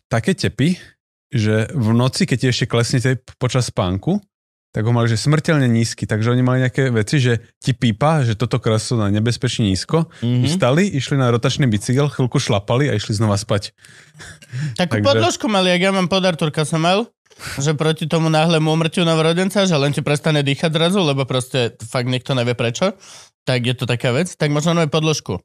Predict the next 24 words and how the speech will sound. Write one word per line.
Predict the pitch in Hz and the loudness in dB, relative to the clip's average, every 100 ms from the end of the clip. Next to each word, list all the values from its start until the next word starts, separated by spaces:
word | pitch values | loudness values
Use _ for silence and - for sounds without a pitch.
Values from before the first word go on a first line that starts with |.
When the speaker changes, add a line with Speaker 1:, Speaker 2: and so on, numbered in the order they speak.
| _ | _
Speaker 3:
ktorá, | - 131 120 117 | -6 0 0 0
n-, | - 107 107 | -4 -6 -6
ako | - 139 113 | -4 -4 0
Speaker 2:
No. | 123 | 0
Speaker 3:
náhle | 143 147 | 0 0
sa | 139 | -2
prestane | 139 135 139 147 139 131 - _ | -2 -4 -4 -2 -2 -4 -8 _
dýchať, | 123 151 - 196 170 - _ | -4 -2 0 -2 -2 -12 _
jemný | 151 165 180 180 | -2 2 4 4
tlak, | 160 180 214 202 _ _ _ _ | 2 2 2 -2 _ _ _ _
dovidenia, | 113 131 131 120 110 | -2 0 2 2 0
okamžite | 113 120 117 113 | 0 -2 -2 -2
to | 113 113 | -2 -2
začne | 104 117 | -2 -4
vrieskať | 110 127 147 156 151 - 120 95 - | -4 0 2 2 0 -2 -4 -4 -4
na | 104 101 | -4 -4
celý, | 101 165 135 | -2 -2 0
že | 120 113 | 0 0
dom. | 104 92 | -2 -4
Speaker 2:
Ja | 110 127 | -4 -4
stále | 120 147 147 | -2 0 2
rozmýšľam | 135 131 135 143 127 | 0 0 -2 -2 0
o | 123 | 0
tom, | 117 120 | 0 -2